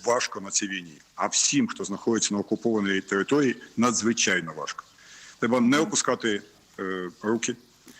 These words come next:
треба вірити в Україну і тримати її в своєму серці. Якщо навіть прийдеться, е, певний час мовчати про це публічно. Треба допомагати своїм однодумцям, своїм,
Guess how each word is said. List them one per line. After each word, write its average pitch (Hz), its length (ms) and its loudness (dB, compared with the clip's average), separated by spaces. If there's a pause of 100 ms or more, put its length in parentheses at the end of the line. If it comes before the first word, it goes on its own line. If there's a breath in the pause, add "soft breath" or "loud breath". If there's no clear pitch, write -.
(240 loud breath)
треба 117 400 0
вірити 113 560 2 (120)
в 113 40 -2
Україну 101 540 0 (140)
і - 100 -8
тримати 104 420 0
її 101 100 2
в 95 40 2
своєму 104 340 2
серці. 90 440 0 (840 loud breath)
Якщо 107 280 0
навіть 117 360 2
прийдеться, 107 800 0 (240)
е, 92 360 -4 (920)
певний 113 360 2
час - 360 0 (280)
мовчати 110 580 0
про 98 140 -4
це 107 160 0
публічно. 87 540 -6 (520 loud breath)
Треба 117 200 0
допомагати 123 500 4
своїм 120 520 2
однодумцям, 110 840 -2 (760 loud breath)
своїм, 123 680 2